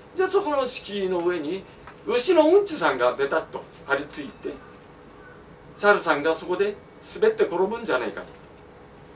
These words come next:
そうしたら、嘘さん、うん、俺はどうしようかな。そうだな、屋根の上でも登ってね。まあ、これ屋根とか天井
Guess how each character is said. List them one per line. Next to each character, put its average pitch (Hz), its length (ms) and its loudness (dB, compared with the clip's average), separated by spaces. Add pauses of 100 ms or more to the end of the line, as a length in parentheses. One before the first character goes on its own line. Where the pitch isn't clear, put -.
(120)
そ 165 260 2
う 180 40 -2
し - 60 -8
た 214 120 2
ら、 - 300 0
嘘 208 200 -4
さ 143 180 -4
ん、 123 120 -4
う 139 40 -6
ん、 135 80 -4
俺 147 140 2
は 208 120 8
ど 214 120 4
う 220 60 4
し - 100 0
よ 151 100 2
う - 20 -2
か - 100 -10
な。 - 160 -12 (680)
そ 151 220 -6
う 135 40 -4
だ 135 120 -4
な、 - 140 -2
屋 165 200 4
根 285 120 2
の 143 140 2
上 135 140 6
で 127 80 -2
も 117 140 -6
登 113 260 -6
っ - 20 -12
て 135 120 -8
ね。 147 180 -8 (640)
ま 202 80 -2
あ、 220 40 -4
こ 285 100 -6
れ 247 120 0
屋 240 140 6
根 220 140 2
と 147 100 -4
か 135 120 -4
天 151 200 0
井 196 40 -4